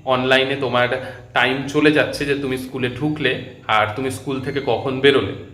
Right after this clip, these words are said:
বোঝাতে পারলাম? তো এই হচ্ছে ব্যাপার যে ম্যানেজ করার কোনো রাস্তা নেই, বা তোমার স্কুলে ঢোকার টাইম সকাল নটা, আর স্কুল থেকে বেরোনোর টাইম স-,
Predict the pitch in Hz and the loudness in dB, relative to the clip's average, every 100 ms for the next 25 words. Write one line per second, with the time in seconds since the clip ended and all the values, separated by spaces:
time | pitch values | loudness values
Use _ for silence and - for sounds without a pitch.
0 | - - - 127 143 156 175 165 160 156 | -20 -20 -18 -4 0 2 2 2 2 -2
1 | - - - - - - - - - 151 | -6 -16 -18 -18 -18 -18 -18 -20 -4 0
2 | 147 151 165 208 208 226 - - 240 233 | 2 2 0 0 0 -2 -4 -4 2 2
3 | 240 240 - - 135 135 185 123 - - | 2 -2 -6 2 2 4 2 2 -4 -14
4 | - 123 110 147 180 247 - - - 123 | -16 -16 -4 0 0 -2 -10 -18 -18 -2
5 | 123 123 143 - 151 151 151 147 135 120 | 2 2 0 0 4 4 4 0 0 0
6 | 101 - 139 131 156 202 - - - - | 0 0 0 0 -2 -6 -12 -20 -20 -2
7 | 123 120 117 120 - 147 151 151 151 - | 6 6 6 2 -2 0 2 2 0 -8
8 | 139 139 147 147 135 127 131 - 131 139 | 0 4 4 4 -2 0 0 2 2 2
9 | 208 - - - - - 127 131 127 113 | -2 -8 -16 -18 -10 -2 2 2 2 0
10 | 104 123 151 - - - - - 113 117 | 0 2 2 0 -12 -18 -18 -2 2 2
11 | - - 185 208 202 220 220 156 139 156 | 2 -8 -4 -4 -2 0 0 2 2 4
12 | 175 190 - 123 113 180 208 - - 156 | 2 0 0 0 0 -4 -10 -12 0 0
13 | 147 | 2